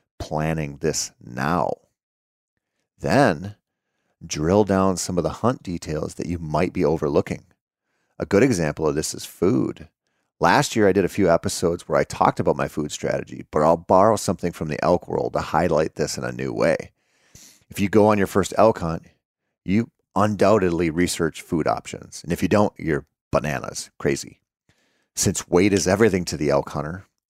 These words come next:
carrying in light food that is full of calories is kind of a must. This leads us to the freeze-dried, just add hot water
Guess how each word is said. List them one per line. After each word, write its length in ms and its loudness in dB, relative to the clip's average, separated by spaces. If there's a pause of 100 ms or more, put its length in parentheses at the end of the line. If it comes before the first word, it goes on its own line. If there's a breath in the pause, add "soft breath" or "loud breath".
(220)
carrying 440 2
in 160 -2
light 400 0
food 460 0
that 120 0
is 120 -8
full 200 -2
of 120 -4
calories 600 0
is 280 -12 (160)
kind 280 -4
of 100 0
a 80 0
must. 480 0 (680)
This 320 -2
leads 260 0
us 240 0
to 260 -2
the 100 -2
freeze-dried, 920 2
just 240 -4
add 180 4
hot 240 2
water 540 2